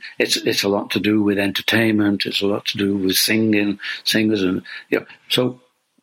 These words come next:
wherever it is, it used to be s-, sportsmen,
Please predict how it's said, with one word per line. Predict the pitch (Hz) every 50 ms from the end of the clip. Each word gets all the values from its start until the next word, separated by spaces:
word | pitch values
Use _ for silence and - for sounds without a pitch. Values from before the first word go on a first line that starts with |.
| _
wherever | - 120 117 127 131 143 151 151 139 135 120 117
it | 120 - 117 -
is, | 113 101 95 - _ -
it | - 123 139
used | 131 127 160 170 - - -
to | 113 104
be | 107 104
s-, | 98 - - - - -
sportsmen, | - - - - - - 120 117 - - - 95 90 95